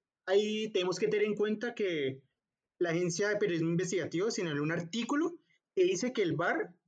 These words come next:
o los árbitros que están, que están capacitados con el var. ¿Qué pasa? Del primer día que se estableció el var en Colombia fue la final Junior contra América en dos mil diecinueve.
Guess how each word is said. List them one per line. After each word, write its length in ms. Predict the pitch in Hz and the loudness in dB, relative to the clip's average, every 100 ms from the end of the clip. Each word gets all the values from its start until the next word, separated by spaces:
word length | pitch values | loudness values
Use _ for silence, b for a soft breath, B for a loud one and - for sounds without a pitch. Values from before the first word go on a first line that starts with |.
| _ _ _ _ - | _ _ _ _ -4
o 160 | 202 | 2
los 220 | 185 170 202 | 2 2 0
árbitros 440 | 214 247 254 262 | 0 0 -2 -4
que 120 | 226 | -4
están, 500 | 165 160 156 160 165 | -4 -2 -4 -2 -4
que 160 | 170 170 | -4 -6
están 200 | 170 175 | -4 -4
capacitados 600 | 208 220 175 - 139 143 | -4 -4 -4 -4 -4 -2
con 120 | 156 | -4
el 100 | 131 | -2
var. 340 | 151 131 127 - _ _ _ - | 0 -2 -4 -14 _ _ _ -6
¿Qué 100 | 220 | -2
pasa? 340 | 202 151 135 _ | -2 -4 -8 _
Del 240 | 160 185 175 | -2 0 0
primer 360 | 190 202 226 | 0 0 0
día 220 | 220 269 | 0 0
que 120 | 269 240 | 0 -2
se 500 | 233 165 139 139 - _ _ - | -2 0 -2 -4 -8 _ _ -4
estableció 540 | 190 - 180 170 190 | -4 -2 0 0 2
el 60 | 180 | 0
var 140 | 190 | 2
en 100 | 214 | 0
Colombia 480 | - 156 160 190 226 b b _ | 0 0 2 0 -2 b b _
fue 340 | 196 196 208 | -2 2 2
la 140 | 226 | 0
final 680 | 233 160 147 151 151 156 160 147 | 0 0 0 0 0 2 2 2
Junior 280 | 190 208 220 | 2 2 2
contra 240 | 214 175 | 0 0
América 340 | 160 160 170 | 0 0 0
en 60 | 214 | 0
dos 140 | 165 | 0
mil 140 | 156 156 | 2 2
diecinueve. 600 | 170 170 196 175 123 | 2 2 2 2 -2